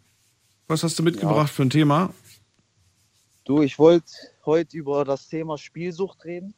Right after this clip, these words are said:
Speaker 1: Spielsucht?
Speaker 2: Ich dachte, das ist,
Speaker 1: Okay.
Speaker 2: das ist vielleicht ein gutes Thema so für die, äh, für die Jugend.
Speaker 1: Ja,
Speaker 2: Und
Speaker 1: gerade hatten wir ja einen jungen Menschen dran. Bin ganz froh, dass, dass man, dass man, äh, vielleicht nicht immer sofort den Kindern alles holt, weil,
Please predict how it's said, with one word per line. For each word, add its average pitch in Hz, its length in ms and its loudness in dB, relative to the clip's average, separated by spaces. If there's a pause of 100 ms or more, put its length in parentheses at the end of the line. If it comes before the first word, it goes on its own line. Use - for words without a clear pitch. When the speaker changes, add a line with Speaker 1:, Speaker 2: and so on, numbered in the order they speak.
Speaker 1:
Spielsucht? 151 640 -2
Speaker 2:
Ich - 60 -2
dachte, 151 260 0
das 139 160 -12
ist, - 180 -20 (220)
Speaker 1:
Okay. 98 260 -4
Speaker 2:
das - 140 -8
ist 139 140 -8
vielleicht 131 280 4
ein 131 80 2
gutes 131 320 -2
Thema 147 280 4
so 135 200 -2
für 123 220 -2
die, 117 220 0
äh, 110 480 2 (140)
für 117 100 -4
die 113 80 -2
Jugend. 139 440 -6 (640)
Speaker 1:
Ja, - 60 -10 (160)
Speaker 2:
Und 92 80 -2
Speaker 1:
gerade 120 200 2
hatten 175 160 4
wir 135 120 8
ja 117 100 6
einen 117 120 6
jungen 127 220 6
Menschen 120 320 2
dran. 117 320 2 (480)
Bin 214 140 6
ganz 220 160 4
froh, - 180 4
dass, 160 240 2
dass 131 200 -2
man, 131 200 4
dass 120 160 0
man, 120 240 2
äh, 104 380 2
vielleicht 110 400 0
nicht 113 160 0
immer 110 180 2
sofort 104 340 0
den 101 120 2
Kindern 98 260 2
alles 101 340 -2
holt, 123 280 2
weil, 110 280 2